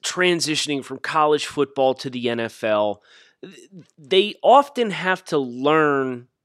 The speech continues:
how to be a professional, if that makes sense. It's constantly cited by players. They come in and, and, and they reference a, a veteran player who takes them under their wing and, and teaches them, you know, how to go about their business and how to study and,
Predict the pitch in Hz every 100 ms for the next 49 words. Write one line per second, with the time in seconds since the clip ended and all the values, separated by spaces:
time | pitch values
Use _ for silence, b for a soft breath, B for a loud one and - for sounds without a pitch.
0 | _ _ _ _ _ _ _ _ - 247
1 | 160 - 202 220 165 - 113 - - 160
2 | 139 - 98 76 85 123 117 113 110 -
3 | 143 196 175 - - 247 240 - 175 127
4 | 139 - - 135 131 113 113 110 - -
5 | 143 135 113 B B B 123 - 190 180
6 | 170 160 135 107 113 110 117 117 110 165
7 | 185 - 160 - 120 117 113 151 196 185
8 | 165 170 170 160 123 - 226 208 - 180
9 | 175 170 151 143 135 143 143 147 127 104
10 | B B B 139 139 127 247 226 185 147
11 | 147 135 131 123 123 120 _ _ - -
12 | 170 165 147 170 156 151 147 117 117 151
13 | 123 120 110 120 135 240 214 - - -
14 | 160 135 120 110 113